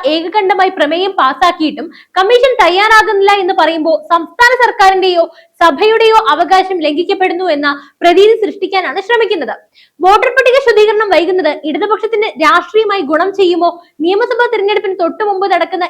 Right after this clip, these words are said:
ഈ ശുദ്ധീകരണം പലപ്പോഴും ഇടതുപക്ഷത്തിന് അനുകൂലമായി ചില വോട്ടർമാരെ പുറത്താക്കാൻ കാരണമാകുമോ എന്ന ഭയമാണോ ഈ പ്രതിഷേധത്തിന് പിന്നിൽ?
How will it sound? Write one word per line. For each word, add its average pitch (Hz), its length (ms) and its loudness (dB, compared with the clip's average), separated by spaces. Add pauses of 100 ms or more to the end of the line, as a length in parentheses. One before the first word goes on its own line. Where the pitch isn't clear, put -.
(120)
ഈ - 20 4 (120)
ശുദ്ധീകരണം 330 480 -4 (340)
പലപ്പോഴും 453 540 4 (140)
ഇടതുപക്ഷത്തിന് 415 580 -2
അനുകൂലമായി 359 520 -2
ചില 381 200 0
വോട്ടർമാരെ 359 560 0
പുറത്താക്കാൻ 359 500 -2 (100)
കാരണമാകുമോ 381 720 2
എന്ന 330 200 -2
ഭയമാണോ 339 520 0 (320)
ഈ 370 140 6
പ്രതിഷേധത്തിന് 311 640 -6
പിന്നിൽ? 285 180 -6